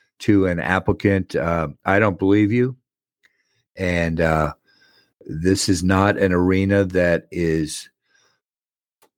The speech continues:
shared by all agencies. That is to say, the procedures, the treatment,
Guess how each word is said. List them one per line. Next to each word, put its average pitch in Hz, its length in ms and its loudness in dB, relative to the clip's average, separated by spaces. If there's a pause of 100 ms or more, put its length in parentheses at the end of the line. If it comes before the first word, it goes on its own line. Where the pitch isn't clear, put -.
(100)
shared 98 840 0 (1120)
by 92 220 2
all 95 400 2
agencies. 95 800 0
That 92 220 0
is 90 140 -4
to 82 120 -12
say, 90 220 -2
the 85 100 -4
procedures, 101 800 0
the - 120 -8
treatment, 98 600 -2